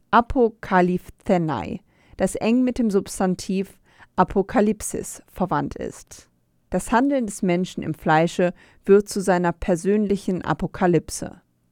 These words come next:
Was hier auf Erden geschieht,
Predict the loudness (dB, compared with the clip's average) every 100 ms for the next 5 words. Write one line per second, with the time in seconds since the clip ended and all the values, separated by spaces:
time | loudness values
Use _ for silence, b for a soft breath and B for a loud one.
0 | _ _ _ _ _ _ -4 -2 -2 0
1 | 0 2 -2 2 4 4 2 -2 -4 -4
2 | -4 -6